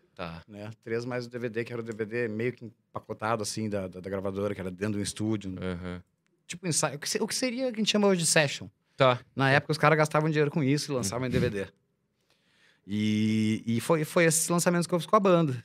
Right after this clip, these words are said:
Speaker 2: E dois mil e doze ali eu tava. Aí a gente começou a separar a ideia musical. Isso que foi foda.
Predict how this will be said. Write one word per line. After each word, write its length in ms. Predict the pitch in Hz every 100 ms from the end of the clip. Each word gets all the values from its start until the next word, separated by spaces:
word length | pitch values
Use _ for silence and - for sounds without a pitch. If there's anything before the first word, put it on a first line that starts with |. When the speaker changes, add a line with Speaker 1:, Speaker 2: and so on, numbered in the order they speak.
| -
Speaker 2:
E 340 | 120 123 123
dois 280 | 117 139 139
mil 140 | 147
e 60 | 151
doze 640 | 139 165 160 175 170 180 185
ali 200 | 160 180
eu 200 | 180 170 _ _
tava. 300 | 180 185 165
Aí 180 | 147 190
a 40 | 247
gente 120 | 214
começou 280 | 214 202 208
a 40 |
separar 380 | 196 190 185 180
a 60 | 190
ideia 260 | 160 160
musical. 420 | 139 113 - 92 82
Isso 120 | 131
que 40 |
foi 100 | 160
foda. 300 | 127 107 90